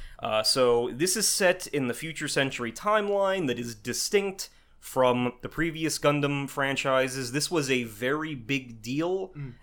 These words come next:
Speaker 1: at the time when it came out. It kind of,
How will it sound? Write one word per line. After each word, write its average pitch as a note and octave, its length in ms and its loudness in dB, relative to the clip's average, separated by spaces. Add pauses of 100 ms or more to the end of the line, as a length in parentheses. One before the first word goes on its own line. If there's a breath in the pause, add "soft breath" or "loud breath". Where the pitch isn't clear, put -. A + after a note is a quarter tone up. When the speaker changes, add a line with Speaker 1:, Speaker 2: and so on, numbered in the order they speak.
Speaker 1:
at B2 160 2
the B2+ 80 -8
time B2 360 0
when B2 80 2
it A#2+ 140 -2
came B2+ 220 -2
out. F#3 340 0
It B2 160 -6
kind C3 300 0
of, A#2 320 -6